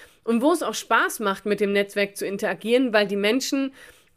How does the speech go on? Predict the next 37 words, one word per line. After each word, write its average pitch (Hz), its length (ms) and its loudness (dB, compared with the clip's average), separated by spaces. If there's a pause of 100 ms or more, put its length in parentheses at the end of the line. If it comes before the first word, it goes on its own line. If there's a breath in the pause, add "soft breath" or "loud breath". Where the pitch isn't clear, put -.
ohnehin 262 540 8
in 214 180 0
dem, 208 200 2
in 220 220 -2
der 214 100 4
Business-Bubble, 226 840 2
sag 190 200 -2
ich 190 100 -10
jetzt 202 180 -4
mal 196 160 -2
so, 180 140 -4
ist, 240 320 -2 (580 soft breath)
wo 226 220 8
wir 247 160 4
uns 226 120 -6
die 226 120 -2
ganze 214 320 0
Zeit 208 260 2
schon 202 180 -4
bewegen. 175 540 -2 (560 soft breath)
Wenn 262 300 6
du 302 240 2 (240)
sagst, 233 480 2
ich 220 160 -10
möchte 226 400 0
eine 202 300 0
Engagement 208 540 -2
Group 196 180 -6
machen 220 360 -2
oder 190 280 -2
ich 196 120 -10
möchte 208 300 -4
Teil 214 280 2
einer 196 280 -2
Engagement 196 560 -4
Group 190 340 -8
werden, 170 640 2